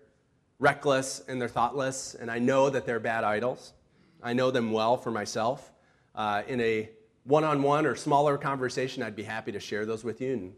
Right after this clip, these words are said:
invite you to pray for me about those. But I also, um, have idols that I think are like Jesus' family too. Pretty well-intentioned idols, ones that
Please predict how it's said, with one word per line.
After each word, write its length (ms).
invite 340
you 60
to 60
pray 260
for 120
me 180
about 260
those. 240
But 100
I 80
also, 480
um, 380
have 200
idols 300
that 80
I 80
think 180
are 80
like 160
Jesus' 400
family 420
too. 380
Pretty 220
well-intentioned 880
idols, 420
ones 300
that 400